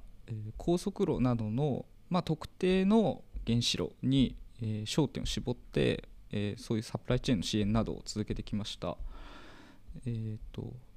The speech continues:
一方で、十七年以降、世界で着工された原発三十一基のうち、九割弱に上る二十七基は中国製もしくはロシア製です。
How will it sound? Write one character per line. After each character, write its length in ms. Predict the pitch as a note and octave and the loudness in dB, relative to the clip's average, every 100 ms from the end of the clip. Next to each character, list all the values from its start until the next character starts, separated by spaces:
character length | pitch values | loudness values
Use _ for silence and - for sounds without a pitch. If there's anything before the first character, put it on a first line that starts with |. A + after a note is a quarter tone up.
| - | -8
一 140 | - - | -8 -2
方 160 | A3+ | -2
で、 360 | E3 C#3+ C#3 G#2 | 2 4 4 4
十 320 | - D#3 F#3 | 0 0 2
七 260 | G3 G2 G2 | 4 4 4
年 160 | G2 | 4
以 80 | G2 - | 2 -2
降、 320 | - - - - | -4 -4 -4 -10
世 200 | - F#3+ | -2 0
界 320 | F3 D3 C3+ | 2 2 2
で 300 | E3 E3 - | 2 2 -2
着 200 | - B2 - - | -2 -4 -4 -20
工 240 | - A2+ A#2+ | -4 -2 -2
さ 160 | - | -2
れ 100 | A2 | -4
た 400 | - - D#3 - - - A#2+ | -4 2 2 2 -6 -14 -6
原 140 | A#2+ A#2+ | -4 -2
発 260 | A#2 A#2 - | -2 -4 -4
三 280 | - F3 B2+ | 0 2 2
十 80 | |
一 80 | G#2+ - | 0 -6
基 100 | - | -10
の 80 | - | -10
う 60 | - | -10
ち、 360 | - D3 - - | -4 -2 -2 -10
九 320 | - F3 G3+ | -2 0 2
割 260 | G3+ G3+ G3 | 2 0 0
弱 400 | F#3 F#3+ - - - - - - - C3 | -2 -4 -8 -12 -12 -20 -20 -20 -10 -2
に 140 | C3+ | 0
上 320 | B2 B2 B2+ | 0 0 0
る 260 | C#3 D#3+ A#2 - - - - | 2 2 0 -8 -18 -16 0
二 160 | E3+ | 2
十 140 | F#3+ C#3 | 4 2
七 240 | B2 C#3+ | 2 2
基 180 | - A2+ | 0 -2
は 260 | B2+ C#3 - | 0 0 -2
中 200 | - D#3 | -2 0
国 140 | E3+ D#3+ | 0 -2
製 340 | - D3+ C#3+ - | 0 2 2 -2
も 140 | D#3+ | -2
し 100 | E3 | -2
く 100 | - | 0
は 80 | A2+ | 0
ロ 100 | A2+ | 2
シ 160 | B2 D#3+ | 0 -2
ア 60 | |
製 220 | D3+ C#3 C#3 | 0 0 0
で 80 | |
す。 180 | C#3+ - | -2 -6